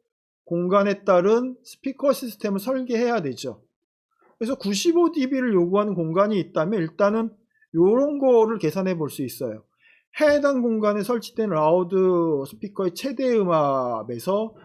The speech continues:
최종단의 거리를 역산해서 감쇄 음압을 예측해낼 수 있습니다. 사실 연필만 있으면 충분히 할 수 있어요. 도면하고 연필만 있으면. 그래서 보통은 설계라고 하는 건 도면과 연필과 자, 계산기만 있으면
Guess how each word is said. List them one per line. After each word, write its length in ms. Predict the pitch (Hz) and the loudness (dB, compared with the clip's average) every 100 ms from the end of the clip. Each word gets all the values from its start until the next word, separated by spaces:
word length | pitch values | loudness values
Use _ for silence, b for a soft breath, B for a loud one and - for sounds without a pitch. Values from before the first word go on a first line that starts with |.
| B B | B B
최종단의 640 | - 269 269 240 214 214 202 | -12 -6 -6 -2 -2 -2 -2
거리를 440 | 143 151 160 160 | 0 0 0 -2
역산해서 760 | 127 - 156 135 127 214 226 | -4 -4 -6 -6 -4 -2 -4
감쇄 560 | - - 135 151 160 190 | -8 -8 -6 -4 -2 0
음압을 440 | 160 135 156 214 127 | 0 -2 -4 -6 -6
예측해낼 920 | 123 - - - 277 - 226 185 151 | -8 -12 -10 -6 -6 -6 -6 -4 -4
수 120 | 175 | -4
있습니다. 500 | - 139 110 107 98 _ _ _ _ | -6 -8 -10 -12 -16 _ _ _ _
사실 260 | - 311 311 | -8 -4 0
연필만 720 | 165 180 - 285 277 269 247 | 0 0 -2 -2 0 0 0
있으면 560 | 185 - 170 277 214 117 b b - | -4 -4 -2 0 -2 -8 b b -18
충분히 420 | 285 285 277 240 | -12 -8 -4 -2
할 160 | 262 247 | -2 -4
수 140 | 247 | -6
있어요. 360 | 170 170 147 143 | -4 -2 -2 -2
도면하고 600 | 139 147 175 170 156 156 | -4 -2 -2 -2 -2 -2
연필만 520 | 113 127 131 127 113 | -4 -8 -8 -8 -10
있으면. 360 | 107 117 107 104 _ _ _ _ | -12 -16 -16 -18 _ _ _ _
그래서 160 | 202 190 | -8 -2
보통은 640 | 175 180 226 220 233 202 B B | 0 0 2 2 0 -2 B B
설계라고 640 | - 269 254 247 233 208 185 | -2 -2 2 2 2 2 0
하는 180 | 165 | 0
건 140 | 202 196 | -4 -4
도면과 580 | 151 160 190 190 190 160 | -2 0 0 0 2 2
연필과 480 | 147 151 156 170 | 0 -4 0 0
자, 440 | - 135 139 143 131 | 0 0 2 2 0
계산기만 680 | 139 131 190 185 190 185 151 | -6 -4 -4 0 0 0 -2
있으면 480 | 131 147 185 202 | -6 -4 -2 -2